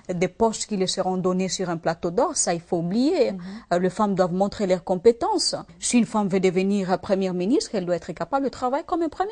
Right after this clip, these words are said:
Speaker 1: ministre.
Speaker 2: Et vous pensez qu'il y a les opportunités aujourd'hui en Afrique pour, euh,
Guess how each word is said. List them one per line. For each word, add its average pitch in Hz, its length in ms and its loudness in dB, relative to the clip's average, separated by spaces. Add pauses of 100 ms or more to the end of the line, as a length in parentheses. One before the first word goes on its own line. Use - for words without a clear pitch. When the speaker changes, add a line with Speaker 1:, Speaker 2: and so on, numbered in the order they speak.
Speaker 1:
ministre. 170 480 -2
Speaker 2:
Et 226 60 -6
vous 202 120 -2 (200)
pensez 220 300 -4
qu'il 214 160 -6
y 220 100 -4
a 247 60 -2
les 214 180 -6
opportunités 202 540 -14
aujourd'hui 202 260 -12
en 202 80 -12
Afrique 185 320 -14
pour, 180 200 -12
euh, 170 40 -12